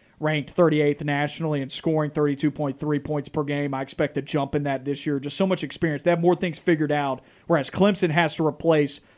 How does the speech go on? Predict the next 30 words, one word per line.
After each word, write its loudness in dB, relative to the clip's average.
the -2
core 6
of -2
what 4
they 4
used 0
to -6
score. 2
They -4
still 4
bring 2
back 0
a -4
decent 0
amount 0
of 2
offensive -6
linemen, 0
but 0
now -2
they 0
have -2
to -2
bring -2
back, -4
they 2
have, 0
they 2
have 2
to 2